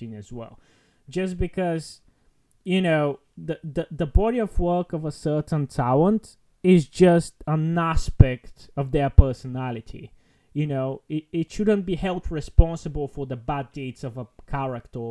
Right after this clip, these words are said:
or of a person. So when the whole situation with R. Kelly and Mike, Michael Jackson occurred again, you know, obviously this was, this has been such a big topic of work, and there was such a big public outcry from people saying that,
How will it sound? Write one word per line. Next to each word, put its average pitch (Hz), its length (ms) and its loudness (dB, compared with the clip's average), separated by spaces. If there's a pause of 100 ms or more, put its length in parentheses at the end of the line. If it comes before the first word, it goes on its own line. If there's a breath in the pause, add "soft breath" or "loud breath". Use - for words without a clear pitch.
(200)
or 123 320 -10
of 117 160 -12
a 123 80 -12
person. 117 560 -4 (640 soft breath)
So 185 400 -4 (440)
when 214 260 -4
the 214 200 2
whole 196 200 2
situation 156 680 0
with 147 140 0 (100)
R. 143 240 4
Kelly 135 340 0
and 131 140 0
Mike, 139 420 -4
Michael 131 500 -8
Jackson 127 460 -12
occurred 123 500 -10
again, 123 440 -8
you 135 140 -8
know, 127 320 -8
obviously 139 420 -8
this 131 240 -12
was, 135 200 -18 (120)
this 131 240 -18
has 127 140 -12
been 123 160 -14
such 135 260 -16
a 135 60 -14
big 135 260 -10 (240)
topic 139 400 -12
of 123 160 -16
work, 127 340 -8 (520 soft breath)
and 143 340 -4
there 151 280 0
was 151 180 0
such - 260 -4
a 151 60 2
big 143 320 2
public 139 420 4
outcry 135 560 6
from 127 300 -2
people 127 640 8
saying 123 500 0
that, 120 320 0